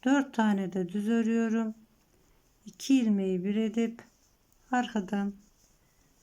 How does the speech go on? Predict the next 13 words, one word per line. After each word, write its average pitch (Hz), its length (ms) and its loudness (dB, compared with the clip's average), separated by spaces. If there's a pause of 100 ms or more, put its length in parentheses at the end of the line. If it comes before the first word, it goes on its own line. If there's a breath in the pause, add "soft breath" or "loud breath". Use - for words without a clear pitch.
(320)
sağa 247 540 -2
doğru 202 320 0
bir 190 160 -8
kesim 196 420 -4
yapıyorum. 180 540 -4
Tekrar 220 560 -4
başına 220 440 -2
atıyorum. 214 580 -2 (840 soft breath)
Kenar 233 460 0
ilmelerimizi 185 1000 0
örüp 214 480 -2 (1300 soft breath)
dönüyorum. 190 560 -2 (2250 soft breath)
Evet. 202 420 -2